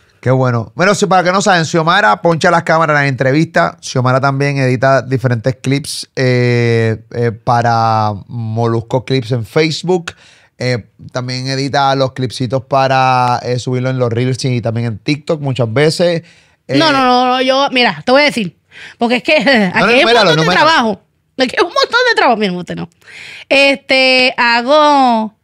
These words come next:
Speaker 2: para Molusco T V dos.
Speaker 1: Muy bien.
Speaker 2: Eh, los clips de Molusco T V dos. Eh, Facebook. A TikTok Reel Shorts.
Speaker 1: También.
Speaker 2: Shorts que son de
Speaker 1: De aquí
Speaker 2: YouTube.
Speaker 1: de YouTube.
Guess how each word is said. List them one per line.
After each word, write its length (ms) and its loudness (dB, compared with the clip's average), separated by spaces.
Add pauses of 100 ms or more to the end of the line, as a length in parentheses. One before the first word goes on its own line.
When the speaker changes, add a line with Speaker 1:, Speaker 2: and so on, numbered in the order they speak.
(100)
Speaker 2:
para 420 4
Molusco 360 0
T 100 0
V 100 2
dos. 160 2 (1200)
Speaker 1:
Muy 240 -2
bien. 280 -2 (540)
Speaker 2:
Eh, 440 2
los 100 2
clips 260 -4
de 140 2
Molusco 320 -2
T 100 0
V 120 0
dos. 280 0 (380)
Eh, 800 2 (180)
Facebook. 760 -2 (920)
A 440 -2
TikTok 500 -2 (320)
Reel 360 0
Shorts. 600 -2 (640)
Speaker 1:
También. 400 -4
Speaker 2:
Shorts 320 -6
que 100 0
son 240 -2
de 420 0
Speaker 1:
De 60 0
aquí 60 2
Speaker 2:
YouTube. 120 2
Speaker 1:
de 80 2
YouTube. 300 -2